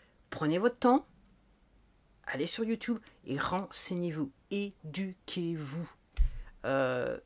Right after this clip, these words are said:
moi, en ce qui me concerne, la, la, le seul truc que je peux vous dire, c'est qu'en fait, l'avenir de vos enfants et de vos descendants, de vos petits-enfants dépend, si vous avez des petits-enf-, des petits-enfants. En t-, attendant, je,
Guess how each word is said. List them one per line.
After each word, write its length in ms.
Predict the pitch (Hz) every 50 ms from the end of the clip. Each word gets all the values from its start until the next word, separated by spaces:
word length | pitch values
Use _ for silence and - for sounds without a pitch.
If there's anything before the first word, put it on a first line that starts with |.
| - - -
moi, 180 | 139 185 190 190
en 40 | 190
ce 80 | -
qui 60 | - 202
me 60 | 180
concerne, 380 | - 185 170 - 214 196 180
la, 120 | 165 151 - -
la, 160 | 151 156 -
le 200 | - 156 151 160
seul 220 | 170 - - 190 -
truc 160 | - 214 -
que 80 | -
je 80 | 165 -
peux 100 | - 165
vous 100 | 160 160
dire, 160 | 160 202 220
c'est 140 | - - 143
qu'en 160 | - 110 139
fait, 240 | 147 - 185 170 - - -
l'avenir 480 | 139 147 170 175 165 170 196 208 190
de 100 | 170 175
vos 220 | 165 156 160 151 175
enfants 300 | 165 - - 185 190 190
et 120 | 170 151
de 60 | 147
vos 120 | 147 156 156
descendants, 580 | 143 180 170 - - 190 180 170 180 185 175 - - - - - - - -
de 60 | 170
vos 60 | 170
petits-enfants 800 | 151 - - 202 196 - - 185 190 202 190 - - 196 190 185 165
dépend, 320 | 156 151 - - 127 123 127
si 160 | - - 160
vous 100 | 151 143
avez 140 | 147 151 151
des 100 | 147 139
petits-enf-, 460 | - - - 151 147 139 - - -
des 160 | 131 139 160
petits-enfants. 480 | 139 - - 151 147 135 - - - 127 - - - - - - - - -
En 80 | - 269
t-, 140 | 269 - 190
attendant, 500 | 208 208 - 226 220 214 220 220 220 214 - - - - _ _
je, 300 | - 143 165 190 196 180